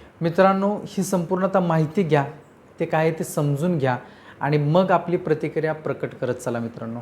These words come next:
म्हणून नेहमी सांगत आलो आहे की आपण जे काही कमेंट्स करत असतो किंवा जे काही फॉरवर्ड करत असतो त्याची पुरेपूर माहिती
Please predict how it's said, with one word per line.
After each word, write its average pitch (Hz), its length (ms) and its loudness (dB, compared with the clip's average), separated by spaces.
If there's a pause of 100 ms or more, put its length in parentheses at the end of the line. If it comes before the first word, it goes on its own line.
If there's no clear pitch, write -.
(100)
म्हणून 151 320 -2
नेहमी 165 260 2
सांगत 135 380 -2
आलो 123 140 0
आहे 127 80 -2
की 165 160 -4
आपण 175 460 2 (640)
जे 143 140 2
काही 185 380 2
कमेंट्स 165 380 0
करत 160 260 2
असतो 147 440 0
किंवा 147 400 -2
जे 135 220 -2
काही 160 180 0
फॉरवर्ड 160 400 2
करत 147 300 0
असतो 139 300 -4
त्याची 143 280 -4
पुरेपूर 147 480 0
माहिती 135 600 -2